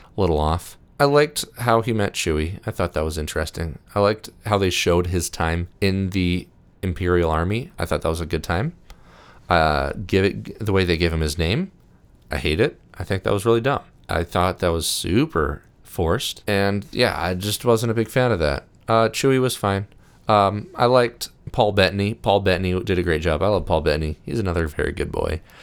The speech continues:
Uh, yeah, they're good at picking actors I enjoy, uh, in these movies. Uh, Emilia, whatever her f-, Emilia Clarke, she does a fine job. Whatever. I don't, she has just a, it's just a solid performance. There's nothing really to say about it.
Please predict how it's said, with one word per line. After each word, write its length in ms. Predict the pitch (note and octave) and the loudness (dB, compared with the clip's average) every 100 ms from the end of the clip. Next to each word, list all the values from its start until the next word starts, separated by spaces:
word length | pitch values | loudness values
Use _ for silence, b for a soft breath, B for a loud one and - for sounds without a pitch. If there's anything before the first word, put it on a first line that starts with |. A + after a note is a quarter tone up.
| B B A2 | B B 2
Uh, 380 | F#2 F2 - - | 4 4 0 -2
yeah, 240 | - G2+ | 2 2
they're 140 | F#2 A2 | 2 2
good 160 | C#3+ | 4
at 160 | A2+ - | 4 4
picking 420 | G#2 G#2+ F#2+ - - - | 0 2 -2 -4 -12 -2
actors 380 | G2 F#2 F#2+ F2 | 0 0 0 0
I 100 | D#2+ | 0
enjoy, 480 | D#2 D#2 D#2 C#2+ C#2+ - - | 0 0 0 0 -2 -8 0
uh, 220 | E2+ D2 | 2 2
in 100 | E2 | 0
these 180 | D#2+ D#2 | -2 -2
movies. 540 | E2 D2+ D#2 D#2 - - A#2 | -2 0 -2 -2 -8 -2 2
Uh, 500 | G#2 G2+ G2 F2+ - - - - - _ | 4 6 2 0 -4 -10 -12 -16 -20 _
Emilia, 720 | A2 G#2 A2+ A2+ G#2+ G2+ G2 | 0 4 6 6 4 4 4
whatever 800 | G2 G#2+ - - - A2 G2 F#2+ | 0 -8 -12 -14 0 2 4 2
her 100 | G2 | -4
f-, 140 | F2+ - - | -6 -8 0
Emilia 360 | B2 B2 A#2 | 2 4 4
Clarke, 500 | - - G2+ F#2+ - - - - | 2 2 2 0 -6 -20 -20 -8
she 140 | C3 | 0
does 160 | A#2 F#2+ | 0 0
a 80 | |
fine 260 | - E2+ D#2+ | -2 -2 0
job. 320 | E2 D#2+ D#2+ | 0 0 -2
Whatever. 600 | - A2 F2 D#2+ E2 E2+ - | -2 0 0 0 -2 -4 -8
I 60 | - | -8
don't, 200 | F#2+ - - - F2 A2+ - _ | -8 -8 -14 -18 -18 -18 -20 _
she 160 | - G#2+ | -4 0
has 160 | G2+ | 0
just 240 | - - - | -2 -4 -2
a, 80 | G2+ G2 | -2 -2
it's 120 | - | -4
just 180 | - A#2 | 0 2
a 160 | G2+ | 2
solid 380 | F#2+ - F2+ F2+ | 0 2 2 2
performance. 560 | F2+ - B2+ F2 D#2+ - | -2 0 2 0 -4 -6
There's 240 | G2+ - | -6 -2
nothing 280 | F2+ - F2 | -4 -2 -2
really 220 | F2 F2 | 0 0
to 60 | D#2+ | 0
say 180 | A#2 | 0
about 300 | A2+ D2+ C2 | 0 0 0
it. 160 | C2 | -2